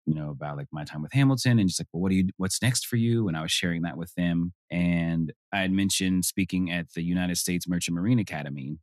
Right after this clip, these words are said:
And when I spoke there, I went in as a way to say, "Here's, these are ways in which you can be of support to someone that is closest to you." And so when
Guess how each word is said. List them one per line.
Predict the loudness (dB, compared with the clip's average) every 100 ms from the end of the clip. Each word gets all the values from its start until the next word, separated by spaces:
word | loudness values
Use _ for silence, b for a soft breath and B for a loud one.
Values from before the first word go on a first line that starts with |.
| _
And | 0 2
when | 2
I |
spoke | 0 2 0 0 0
there, | 0 0 -2 -4 -8 _
I | 0
went | 2 4 2
in | 0 2 4 4 2 -2 -4
as | -2 0
a | 0
way | 0 0
to |
say, | 0 0 0 0 -2 -6 _ _
"Here's, | -2 2 4 2 0 0 -2 -2 -6 0
these | 2 4
are | 2
ways | 2 2 2
in | 2
which | 2 0 -2
you | -2
can | 0 0
be | 2 2
of | 0
support | -2 -4 -6 -8 -6
to |
someone | -4 -2 -2 -4
that | -4
is | -6
closest | -4 -4 -4 -6 -6
to | -10
you." | -14 -18 _ _
And | -2
so | 0 0 0
when | 0 0 2 0